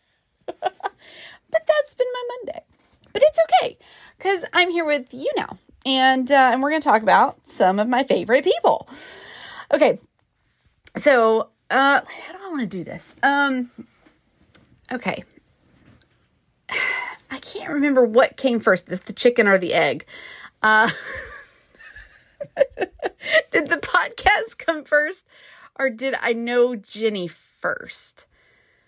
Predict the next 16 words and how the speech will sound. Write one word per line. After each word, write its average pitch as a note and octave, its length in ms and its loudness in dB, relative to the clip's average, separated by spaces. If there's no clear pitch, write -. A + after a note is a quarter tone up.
I - 80 -18
feel G4 340 -6
like, C#4+ 720 -2
let C#4+ 120 -2
me, D4 120 2
hold - 380 0
on, D3+ 140 -8
I C4 120 2
can G3+ 160 -6
find E3 260 0
this E3+ 180 -8
out. C#3+ 300 -6
I F#3 160 0
can - 180 -12
look. - 360 -4
See, C#4 460 -6